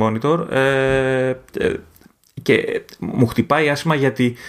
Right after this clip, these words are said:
τα Windows σε αυτό το θέμα τα πάνε καλύτερα. Στην ίδια οθόνη πάντα, έτσι. Έχουν πολύ καλύτερη απόδοση των, της, των γραμματοσυρών. Κάτι που μου τη βάραγε γενικότερα, μου την έσπαγε. <laughs> Ε, λοιπόν, τι άλλο να, να, να,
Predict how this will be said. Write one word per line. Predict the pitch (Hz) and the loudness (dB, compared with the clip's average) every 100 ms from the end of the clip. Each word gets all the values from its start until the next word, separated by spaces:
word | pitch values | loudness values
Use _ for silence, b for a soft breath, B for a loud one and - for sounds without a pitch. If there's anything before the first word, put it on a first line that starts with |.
| B B B B _ | B B B B _
τα | 113 104 117 | -4 -2 0
Windows | 147 143 156 180 | 0 0 0 0
σε | 170 | -4
αυτό | 120 160 | -2 -2
το | 143 | 0
θέμα | 151 165 170 | 0 0 0
τα | 139 | 0
πάνε | 143 | 0
καλύτερα. | 131 120 110 95 - b b b b _ _ _ - | 2 0 0 -4 -8 b b b b _ _ _ -10
Στην | - 107 | -2 0
ίδια | 107 92 | 0 -2
οθόνη | 107 98 | -2 0
πάντα, | 98 - | 0 0
έτσι. | 95 - 135 - _ B B B B B B _ - | -2 -2 -4 -6 _ B B B B B B _ -2
Έχουν | 113 117 113 | 0 0 0
πολύ | 110 110 | 2 2
καλύτερη | 127 117 120 117 110 | 2 0 2 2 0
απόδοση | 107 107 113 104 | 0 -2 -2 0
των, | 101 98 95 87 | 0 0 -4 -6
της, | - 95 113 | -6 -2 0
των | 104 | 2
γραμματοσυρών. | 98 95 92 - 98 90 - B B B - | 0 0 -2 -2 -2 -2 -10 B B B -6
Κάτι | 113 - | -6 -2
που | |
μου | 113 104 101 | -2 -2 -2
τη | 92 | -2
βάραγε | 101 101 92 92 | 0 0 0 -4
γενικότερα, | 92 95 104 - 101 | -4 -2 -2 -2 -6
μου | |
την | - | -4
έσπαγε. | - - 117 - | -4 -4 -6 -8
<laughs> | - - - - - - 143 135 - B B 254 208 147 - | -10 -8 -6 -4 -2 0 0 0 -2 B B -4 -4 -4 0
Ε, | 117 117 113 113 113 110 107 110 123 | 2 2 2 0 -2 -4 -6 -8 -4
λοιπόν, | 131 120 117 92 | -2 0 -2 -2
τι | - 170 | -2 0
άλλο | 147 117 | 0 0
να, | 113 - | 0 -4
να, | 135 - | -4 -4
να, | 131 123 | 0 -2